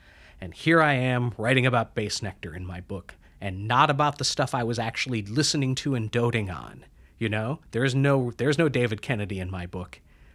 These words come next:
There's no Pearson Sound. There's no, you name it. And to me,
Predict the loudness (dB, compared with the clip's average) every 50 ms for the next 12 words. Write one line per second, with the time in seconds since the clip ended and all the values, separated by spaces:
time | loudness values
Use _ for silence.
0 | _ -4 -2 0 0 2 2 2 2 4 4 2 2 2 0 -2 -4 -6 -10 -8
1 | -6 -6 -6 -4 -6 -6 -4 -4 -4 -4 -4 -4 -4 -4 -4 -4 -4 -4 -2 -2
2 | 0 -2 -2 -4 -6 -14 -20 -20 -14 -4 -2 0 0 2 0 0 -2 -2 0 0
3 | 0 0 -2 -6 -10 -18 -20 -20 -20 -20 -20 -12 -4 -2 -2 -2 -2 -2 -2 0
4 | 0 0 0 0 0 -2 -2